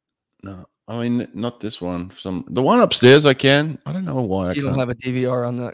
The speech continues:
Speaker 2: on, on this one down here?
Speaker 1: I don't think so, no.
Speaker 2: All right, is that Ryan White swimming for, no.
Speaker 1: Yeah, yeah. That's her. Yeah, we got Ryan White.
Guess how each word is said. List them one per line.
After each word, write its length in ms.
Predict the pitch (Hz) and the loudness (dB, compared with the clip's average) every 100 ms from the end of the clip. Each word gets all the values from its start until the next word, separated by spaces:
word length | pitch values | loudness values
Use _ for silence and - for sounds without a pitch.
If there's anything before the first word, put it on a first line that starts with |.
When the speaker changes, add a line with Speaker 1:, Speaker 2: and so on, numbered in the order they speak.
| - | -10
Speaker 2:
on, 220 | 127 123 - | -10 -10 -8
on 140 | 127 | -8
this 180 | 123 120 | -6 -8
one 100 | 120 | -6
down 180 | 127 123 | -6 -4
here? 240 | 123 123 123 _ _ _ - | -6 -8 -12 _ _ _ -6
Speaker 1:
I 80 | 104 | -6
don't 140 | 69 | -4
think 180 | 65 67 | -8 -10
so, 280 | - - - | -10 -14 -14
no. 260 | - - - - - _ - - - - - _ _ - | -16 -16 -18 -20 -20 _ -20 -18 -18 -20 -20 _ _ -12
Speaker 2:
All 100 | 175 | -6
right, 80 | 160 | -2
is 60 | 151 | -2
that 140 | 160 | -2
Ryan 300 | 175 185 170 | -2 -2 -2
White 260 | 165 220 - _ _ | 0 -2 -4 _ _
swimming 300 | _ 170 151 | _ -6 -6
for, 160 | - 156 | -4 -4
no. 260 | 160 139 - _ _ _ _ _ _ _ _ - | -2 -2 -4 _ _ _ _ _ _ _ _ -2
Speaker 1:
Yeah, 220 | 117 92 - _ | 0 0 -4 _
yeah. 240 | 101 90 - _ _ _ _ _ _ _ _ _ _ | -4 -4 -8 _ _ _ _ _ _ _ _ _ _
That's 220 | 104 104 | -8 -6
her. 220 | 98 87 92 _ _ _ _ _ _ _ _ _ _ _ _ _ _ _ _ _ _ _ _ _ _ _ _ _ _ _ _ _ _ _ _ - | -6 -6 -8 _ _ _ _ _ _ _ _ _ _ _ _ _ _ _ _ _ _ _ _ _ _ _ _ _ _ _ _ _ _ _ _ -14
Yeah, 120 | 87 | -4
we 80 | 110 | -2
got 140 | - | 0
Ryan 300 | 98 95 90 | 0 -2 -2
White. 280 | 85 85 | -4 -6